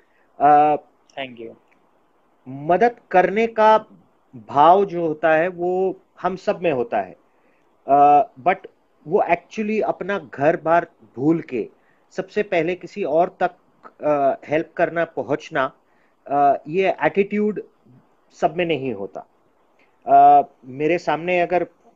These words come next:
Speaker 1: खाना रखा हुआ है, तो मैं दूसरे के, मतलब, खाली पेट के बारे में सोचूंगा जरूर, but, you know, मैं अपना खाना छोड़ के किसी को पहुंचा दूं, ये बहुत कम लोगों में, अ, ये भाव होता है। और ये भाव आप में, अ,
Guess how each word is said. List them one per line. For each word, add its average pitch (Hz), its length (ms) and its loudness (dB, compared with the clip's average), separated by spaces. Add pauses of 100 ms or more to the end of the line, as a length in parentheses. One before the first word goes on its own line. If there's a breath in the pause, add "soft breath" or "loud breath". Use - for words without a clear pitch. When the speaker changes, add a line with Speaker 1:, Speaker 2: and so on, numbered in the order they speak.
(260)
Speaker 1:
खाना 156 300 2
रखा 147 300 0
हुआ 165 300 4
है, 131 340 -2
तो 170 80 -6
मैं 175 480 -4
दूसरे 160 320 -6
के, 196 140 -12 (880)
मतलब, 165 300 -8
खाली 160 220 -4
पेट 175 260 -8
के 185 120 -8
बारे 180 200 -2
में 190 120 -8
सोचूंगा 220 520 -2
जरूर, 170 380 -2 (420 soft breath)
but, 170 80 -4 (440)
you 170 120 -8
know, 214 140 -6
मैं 214 180 2
अपना 202 220 -4
खाना 170 340 -6
छोड़ 202 320 -6
के 226 140 -2
किसी 214 240 -12
को 208 120 -6
पहुंचा 202 380 2
दूं, 156 140 -2 (560)
ये 196 200 0
बहुत 226 360 0
कम 240 180 0
लोगों 214 260 4
में, 208 280 0 (360)
अ, 147 500 0
ये 175 120 0
भाव 147 360 4
होता 117 320 -2
है। 95 180 -8 (100)
और 151 160 -4
ये 170 140 -8
भाव 170 300 0
आप 151 300 -4
में, 190 300 -6 (600)
अ, 143 60 -4